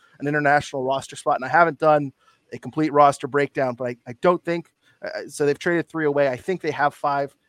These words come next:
internationals on the roster, so they don't have any extra to trade, but essentially these are assets they're not using, and, and basically they're receiving, uh,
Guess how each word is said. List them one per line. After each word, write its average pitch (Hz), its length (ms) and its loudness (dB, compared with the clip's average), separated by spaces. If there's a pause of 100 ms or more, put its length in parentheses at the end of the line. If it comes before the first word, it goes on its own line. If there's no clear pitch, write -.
internationals 135 580 -8
on 156 160 4
the 151 60 -2
roster, 143 400 0
so - 120 -14
they 123 60 -8
don't 151 160 0
have 143 180 2
any 135 260 -8
extra - 320 0
to - 100 -18
trade, 156 240 -4
but 143 100 -4
essentially 240 320 -2
these 170 140 -2
are - 80 -8
assets 143 360 -6
they're 131 120 -14
not 165 220 2
using, 156 340 -4 (480)
and, 135 180 -8
and 143 240 -8
basically 170 360 0
they're 147 140 2
receiving, 131 540 -6 (280)
uh, 123 260 -4